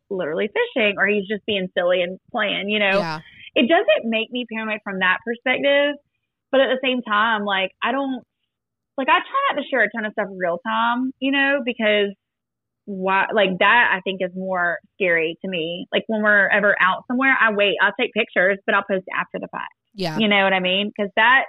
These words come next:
Speaker 1: scares me more than anything is, like, the real time stuff, 'cause you just don't ever know.
Speaker 2: Well, and I think that is, like, that's something that a lot of people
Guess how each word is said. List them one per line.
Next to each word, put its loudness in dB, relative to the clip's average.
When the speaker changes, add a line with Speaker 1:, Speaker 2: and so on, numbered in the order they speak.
Speaker 1:
scares -2
me -6
more -2
than -8
anything -6
is, -6
like, -2
the 2
real 2
time -2
stuff, -4
'cause -2
you -2
just -8
don't -2
ever -4
know. -8
Speaker 2:
Well, 0
and 0
I -4
think -8
that 0
is, -8
like, -2
that's -6
something -4
that 0
a 0
lot 0
of -6
people 0